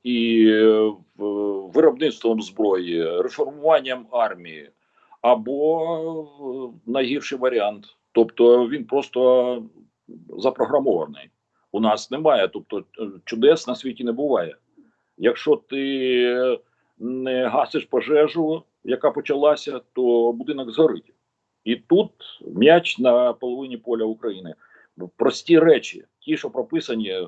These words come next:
от, е, ініціатори ініціативи «Сім кроків», е, е, вони якраз посилаються на те, що є закон про мобілізаційну підготовку, мобілізацію, в якому прописані всі кроки, що повинна робити Україна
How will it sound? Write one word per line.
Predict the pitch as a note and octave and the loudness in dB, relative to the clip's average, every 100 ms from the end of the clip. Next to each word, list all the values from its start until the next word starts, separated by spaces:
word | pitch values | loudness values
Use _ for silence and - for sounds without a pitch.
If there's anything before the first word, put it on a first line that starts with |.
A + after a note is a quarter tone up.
| - | -6
от, | F#2 F#2+ A2 A2 _ | -2 0 0 -2 _
е, | G2+ G2+ A2 | -4 -2 -2
ініціатори | B2 A2+ B2 A#2+ A2 | -2 2 4 2 -2
ініціативи | A2 A#2 - G#2+ G#2 | -4 -6 -4 -4 -4
«Сім | A2 A2 | -6 -4
кроків», | D3+ F3+ G#2+ F2 - _ _ _ _ _ - | 0 0 -2 -10 -14 _ _ _ _ _ -4
е, | |
е, | G2+ G2 G2 F#2+ F#2+ F#2 _ - F#2+ F#2+ F#2 F#2 F#2 F#2 F#2 F#2 F2+ _ | 0 2 4 4 2 -2 _ -14 -8 -4 -2 -2 0 0 -2 -4 -10 _
вони | - A2+ B2+ C3 | -2 -2 2 2
якраз | B2 C#3+ A#2+ | 2 2 0
посилаються | B2+ - A#2+ A#2+ A2+ A2+ | -2 0 4 4 4 -2
на | A2 A2 A2 | -2 -2 -2
те, | - D3+ | 0 0
що | - - - A2 G#2+ G#2+ G#2+ G#2 G2 | 0 -6 -4 0 0 2 0 0 -6
є | F2 C#3+ D3+ | -6 0 2
закон | B2 C#3 - A2+ F#2 D2+ _ | 0 -8 -6 -4 -4 -6 _
про | - A2+ | -4 -2
мобілізаційну | A2 A2+ A2 C#3 B2 | -2 -6 -8 -8 -4
підготовку, | A2+ A2 B2 C3+ A#2+ | 2 2 2 -2 -2
мобілізацію, | A2+ A2+ A2 G#2+ - F2+ | -2 -2 2 0 0 -6
в | G#2 | -6
якому | A2+ D#3+ E3 | -2 2 2
прописані | E3 C#3 B2 E3+ C3 B2+ | 2 -4 0 -2 -2 -10
всі | A#2 - E3+ | -10 -4 -4
кроки, | D#3+ E3+ - | 2 0 0
що | - C#3+ | -8 -8
повинна | C#3 C#3 B2+ | -8 -4 -2
робити | B2 C#3 A#2+ | -2 -4 -4
Україна | A#2 A#2 B2 A#2 D3 D#3+ C3 | -2 -2 0 0 0 -2 -2